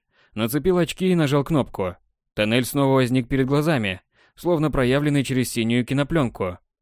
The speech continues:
У Ореха, Сенатора и Эльфа приборов ночного видения не было,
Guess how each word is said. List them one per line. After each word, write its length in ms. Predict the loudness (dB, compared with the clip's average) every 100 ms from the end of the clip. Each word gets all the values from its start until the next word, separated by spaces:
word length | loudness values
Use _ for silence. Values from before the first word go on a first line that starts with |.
| _ _ _ _ _ _ _ _ -2
У 80 | 0
Ореха, 580 | 2 2 0 -2 -4 -8
Сенатора 560 | -6 -2 0 0 2 2
и 280 | 0 -2
Эльфа 420 | 0 0 0 -2 -4 _ _
приборов 420 | -4 -2 2 0 0
ночного 400 | -2 2 2 2
видения 440 | 0 0 0 0
не 180 | 0 -2
было, 300 | -2 -4